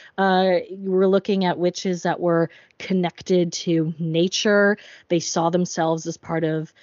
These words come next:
uh, an ecosystem. They respect the planet and therefore they receive strength in return from Mother Nature, from the planet.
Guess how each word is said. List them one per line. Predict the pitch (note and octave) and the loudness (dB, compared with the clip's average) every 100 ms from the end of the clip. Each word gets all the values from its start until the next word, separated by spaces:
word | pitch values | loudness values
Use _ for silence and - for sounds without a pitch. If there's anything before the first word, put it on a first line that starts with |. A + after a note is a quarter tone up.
| - _ - | -20 _ -4
uh, | E3+ D#3 | -4 -2
an | F3 F#3 | -2 0
ecosystem. | G#3 A3 A#3 G#3 - G3+ - - G3 F#3 F#3+ - | 0 0 2 2 0 -6 -4 2 4 4 2 -2
They | E3+ F3+ | 0 0
respect | E3 - - C4 C4 - | -2 -8 -4 -4 -4 -10
the | A#3 | -10
planet | - - A#3 A#3 A#3 - | -10 -2 2 2 0 -2
and | F3+ | 0
therefore | E3+ F3 - F3 | 2 0 -2 -2
they | D#3+ | -2
receive | D#3+ D#3+ - F#3 F#3 F3+ - - - | -2 -6 -4 0 2 0 -4 -20 -20
strength | - - - F3+ E3+ F#3+ G#3+ - - | -14 -12 -10 -4 0 0 0 -6 -6
in | F#3 | -4
return | E3 E3+ - - F#3+ G#3+ D4 F4+ | -2 -4 -4 -2 0 0 -4 -8
from | _ G3+ G3 C4 G#3 | _ 0 2 2 0
Mother | E3+ F3+ | -2 0
Nature, | F#3+ F3+ G3+ - A3 B3 C#4 | 2 2 0 -2 0 0 -2
from | - E3+ | -4 -2
the | E3+ | -4
planet. | - E3 F3 A3 | -6 -6 0 0